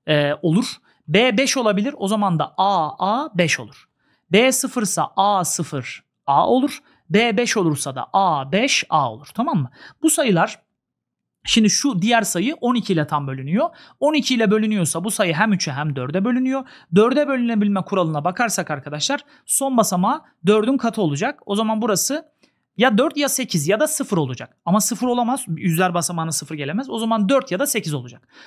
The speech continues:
O zaman A, e, dört olabilir. Yani bu sayımız dört yüz dört olabilir.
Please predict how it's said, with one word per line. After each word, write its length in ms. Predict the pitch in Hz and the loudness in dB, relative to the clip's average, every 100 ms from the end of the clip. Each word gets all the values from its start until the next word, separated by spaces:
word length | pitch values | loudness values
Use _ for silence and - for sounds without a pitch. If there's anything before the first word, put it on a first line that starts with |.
| - | -8
O 100 | 208 | 0
zaman 420 | 220 240 196 165 - | 2 4 2 0 -4
A, 360 | 190 208 180 139 - _ _ _ | -2 0 0 -2 -8 _ _ _
e, 360 | 175 165 160 156 | -2 0 0 0
dört 240 | 139 180 185 | 0 0 0
olabilir. 440 | 247 233 233 - _ _ - | -2 -2 -4 -8 _ _ 0
Yani 220 | 175 160 | 0 2
bu 60 | 160 | -2
sayımız 500 | 185 165 147 - 143 | -2 0 -2 -4 -2
dört 300 | 165 165 151 | -2 -2 -6
yüz 160 | 131 | -6
dört 240 | 139 165 233 | -2 -2 -2
olabilir. 400 | 233 233 262 | -2 -2 -4